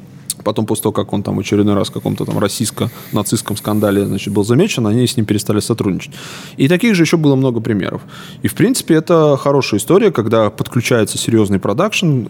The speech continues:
тебе серьезные люди делают качественный контент, но ты там как, э, такой, знаешь, звезда. Э, но это не локализовано вообще для нас.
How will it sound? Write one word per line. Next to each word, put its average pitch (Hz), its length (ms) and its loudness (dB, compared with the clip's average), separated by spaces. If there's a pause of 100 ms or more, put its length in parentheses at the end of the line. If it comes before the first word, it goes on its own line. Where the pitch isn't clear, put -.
(120)
тебе 95 320 0
серьезные 95 440 0
люди 95 220 0
делают 90 460 0
качественный - 440 -6
контент, 233 500 -2
но 120 100 2
ты - 160 -10
там 131 140 0
как, - 320 -6
э, 104 260 2
такой, 95 240 -2
знаешь, 101 340 -2
звезда. 101 440 0 (640)
Э, 101 840 0
но 139 540 2 (320)
это 147 380 2
не 143 240 2
локализовано 135 720 2
вообще 107 360 0
для 95 260 -2
нас. 92 400 -2